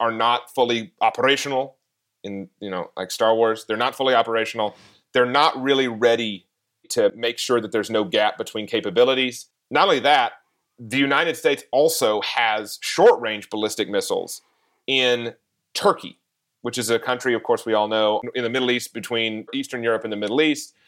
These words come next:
right on the border of the Soviet Republic. And so there is this great fear in the Russian Politburo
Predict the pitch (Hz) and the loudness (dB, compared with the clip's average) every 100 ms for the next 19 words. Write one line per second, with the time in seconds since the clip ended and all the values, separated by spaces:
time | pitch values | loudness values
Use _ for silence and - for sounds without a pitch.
0 | _ - 110 127 131 120 107 110 104 98 | _ -4 2 4 4 0 -2 -2 0 0
1 | 92 - 107 101 98 - - _ 110 110 | -2 -2 2 2 0 -6 -20 _ -8 0
2 | 123 107 101 98 - 95 - - _ _ | 2 2 -4 -6 -6 -6 -8 -20 _ _
3 | _ 139 156 180 170 175 170 165 175 214 | _ -2 0 0 2 2 0 -2 0 0
4 | - 190 214 139 120 117 131 - 127 113 | 0 2 4 4 2 2 2 0 -4 -6
5 | 104 _ _ - 143 170 190 95 82 - | -14 _ _ 2 2 2 -2 -6 -4 -6